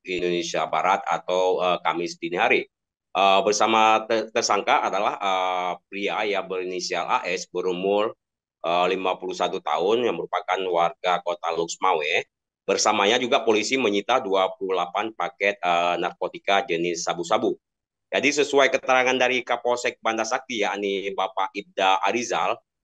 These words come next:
penangkapan ini didasari adanya informasi dari masyarakat bahwa di kawasan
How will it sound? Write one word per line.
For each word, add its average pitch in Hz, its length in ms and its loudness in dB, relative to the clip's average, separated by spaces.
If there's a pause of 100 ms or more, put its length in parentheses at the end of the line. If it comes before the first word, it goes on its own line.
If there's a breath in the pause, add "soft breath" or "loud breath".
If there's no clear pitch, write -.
(100)
penangkapan 113 680 2
ini 131 140 0 (180)
didasari 113 540 -2
adanya 107 420 -4
informasi 101 540 -6
dari 95 240 -2
masyarakat 92 680 -4
bahwa 95 300 4
di 101 160 -4
kawasan 90 560 0